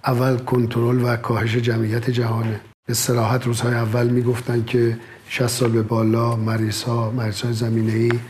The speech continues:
اینا از دنیا خواهند رفت. این حرف، حرف اتفاقی نبود.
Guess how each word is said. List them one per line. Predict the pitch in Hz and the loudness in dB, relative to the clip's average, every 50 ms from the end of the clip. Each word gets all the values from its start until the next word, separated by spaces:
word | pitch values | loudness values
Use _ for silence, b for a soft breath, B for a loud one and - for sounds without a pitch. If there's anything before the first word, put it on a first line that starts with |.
| - _ _ _ _ _ - - | -20 _ _ _ _ _ -10 -4
اینا | - 110 110 113 113 110 110 | -2 -2 0 0 -2 -4 -4
از | - 123 110 104 - | -6 -6 -6 -6 -4
دنیا | 113 107 104 104 101 | -4 -4 -4 -4 -4
خواهند | 95 - 107 98 104 113 113 110 | -6 -6 -6 -4 -4 -4 -2 -2
رفت. | 113 107 104 - - - - _ - _ _ _ _ _ _ _ - - | -4 -4 -6 -8 -14 -20 -20 _ -20 _ _ _ _ _ _ _ -16 -6
این | - 127 127 | -2 0 0
حرف، | 131 123 - 127 | 0 0 0 -2
حرف | 123 113 - | -4 0 0
اتفاقی | 131 120 110 - - 95 - 113 104 - 123 | 0 -2 0 -4 -6 -4 -4 -4 -4 0 0
نبود. | 123 127 135 135 135 117 101 | 2 2 2 2 0 0 -2